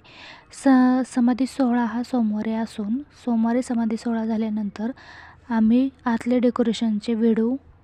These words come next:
काढण्याचा प्रयत्न करू आणि ते अपलोड करण्याचा प्रयत्न करेल, जर आम्हाला ज-, जाणं झालं किंवा जाऊन दिलं आतमध्ये तर. तर तुम्ही हे बाह्य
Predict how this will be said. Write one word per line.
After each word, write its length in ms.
काढण्याचा 420
प्रयत्न 360
करू 340
आणि 480
ते 80
अपलोड 360
करण्याचा 540
प्रयत्न 380
करेल, 460
जर 100
आम्हाला 380
ज-, 340
जाणं 300
झालं 300
किंवा 200
जाऊन 400
दिलं 220
आतमध्ये 440
तर. 180
तर 100
तुम्ही 260
हे 160
बाह्य 440